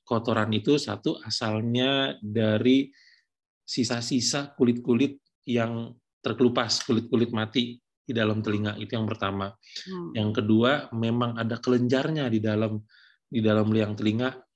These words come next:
Speaker 1: sehingga
Speaker 2: Hmm.
Speaker 1: menghasilkan kotoran. Kayak
Speaker 2: Hmm.
Speaker 1: kalau yang bentuknya basah tuh kayak, kayak apa ya, warnanya coklat kayak oli gitu.
Speaker 2: Hmm.
Speaker 1: Nah, kurang lebih kayak, kayak gini nih warnanya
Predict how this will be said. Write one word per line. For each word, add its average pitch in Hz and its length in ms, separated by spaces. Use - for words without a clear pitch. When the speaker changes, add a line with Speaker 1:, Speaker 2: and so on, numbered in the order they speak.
Speaker 1:
sehingga 110 400
Speaker 2:
Hmm. 123 160
Speaker 1:
menghasilkan 110 640
kotoran. 101 640
Kayak 104 560
Speaker 2:
Hmm. - 360
Speaker 1:
kalau 101 240
yang 104 280
bentuknya 104 640
basah 101 400
tuh 120 160
kayak, 104 400
kayak 98 400
apa 104 160
ya, 95 160
warnanya 107 400
coklat 110 400
kayak 104 320
oli 117 480
gitu. 107 200
Speaker 2:
Hmm. 185 600
Speaker 1:
Nah, 180 120
kurang 107 200
lebih 113 280
kayak, 110 400
kayak 104 200
gini 110 240
nih 113 120
warnanya 107 440